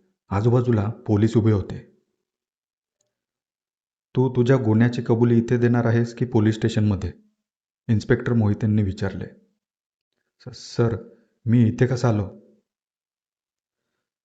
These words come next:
"तू जिचा गोळ्या घालून खून केलास, ती कोण होती? आणि तिचा खून का केलास?"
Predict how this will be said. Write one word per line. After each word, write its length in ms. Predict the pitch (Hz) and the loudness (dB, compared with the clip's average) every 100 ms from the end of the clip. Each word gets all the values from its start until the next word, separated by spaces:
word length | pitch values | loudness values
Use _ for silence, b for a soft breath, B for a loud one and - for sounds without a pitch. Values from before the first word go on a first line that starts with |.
| _ _ | _ _
"तू 80 | 120 | 0
जिचा 280 | 120 117 131 | 0 0 0
गोळ्या 320 | 120 110 117 | 2 4 4
घालून 340 | 120 117 120 | 2 2 0
खून 220 | - 113 113 | 0 0 0
केलास, 420 | 104 98 - - | 0 -2 -8 -18
ती 360 | _ _ 123 | _ _ 0
कोण 220 | 120 123 110 | 4 4 4
होती? 360 | 107 107 - - _ _ _ _ _ - | 0 -6 -12 -20 _ _ _ _ _ -8
आणि 160 | 104 107 | -8 -4
तिचा 220 | 123 135 131 | -2 0 -2
खून 520 | - 120 107 110 - | 2 2 2 -4 -10
का 200 | - 110 | -4 -2
केलास?" 500 | 110 107 95 - - | -2 -4 -6 -10 -18